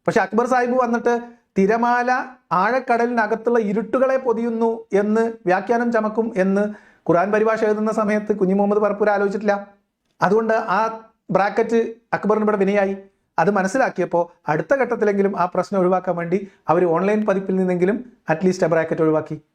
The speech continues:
ഇപ്പൊ എല്ലാവരും പെട്ടെന്ന് പോയി നോക്കുന്നത് ഓൺലൈൻ പതിപ്പാണല്ലോ. അങ്ങനെ ഇങ്ങനെ വാക്കുകൾക്ക് അർത്ഥം മാറ്റാനും വ്യാഖ്യാനങ്ങൾ അർത്ഥം മാറ്റാനും അറബിയിലാണെങ്കിലേ നടക്കുകയുള്ളൂ. പരിഭാഷ പഠിച്ചു വെച്ചാൽ വലിയ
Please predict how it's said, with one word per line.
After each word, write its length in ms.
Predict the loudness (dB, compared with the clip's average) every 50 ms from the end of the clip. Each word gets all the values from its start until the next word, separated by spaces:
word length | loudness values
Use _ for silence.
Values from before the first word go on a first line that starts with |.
| _ _ _ _ -2
ഇപ്പൊ 160 | 0 2 2
എല്ലാവരും 260 | 2 2 2 2 2
പെട്ടെന്ന് 320 | 0 0 -2 0 -2 0 2
പോയി 140 | 2 2 2
നോക്കുന്നത് 640 | 0 -2 -2 -2 -2 0 2 0 0 -2 -6 -4 -2
ഓൺലൈൻ 280 | 0 0 0 0 0
പതിപ്പാണല്ലോ. 480 | 0 -2 -2 0 0 -2 -2 -2 -6 -12 -18 _ _ _ -20 _ _ _ _ _ _ _ 0
അങ്ങനെ 280 | 0 2 2 2 2
ഇങ്ങനെ 260 | 2 2 2 2 2 2
വാക്കുകൾക്ക് 580 | 2 2 0 0 -2 -2 -2 -2 0 0 0
അർത്ഥം 280 | 0 0 0 -2 -2 0
മാറ്റാനും 580 | 0 0 0 2 0 0 0 -2 -4 -6 -8 -12 -18 _ _ _ -2
വ്യാഖ്യാനങ്ങൾ 600 | 0 2 2 0 0 -2 -2 0 0 0 0 0
അർത്ഥം 260 | 0 0 0 -2 -2 -2
മാറ്റാനും 440 | -2 -2 0 0 -2 -2 -2 -6 -8 -12 -18 _ _ -2
അറബിയിലാണെങ്കിലേ 920 | 0 0 2 2 0 0 0 0 0 0 2 0 0 0 -2 -2 -2 0
നടക്കുകയുള്ളൂ. 440 | 0 0 -2 -2 -2 -2 -2 -4 -6 _ _ _ _ _ _
പരിഭാഷ 300 | 0 2 2 2 0 0
പഠിച്ചു 260 | 0 -2 0 0 0
വെച്ചാൽ 180 | 0 0 2 0
വലിയ 240 | 0 2 2 0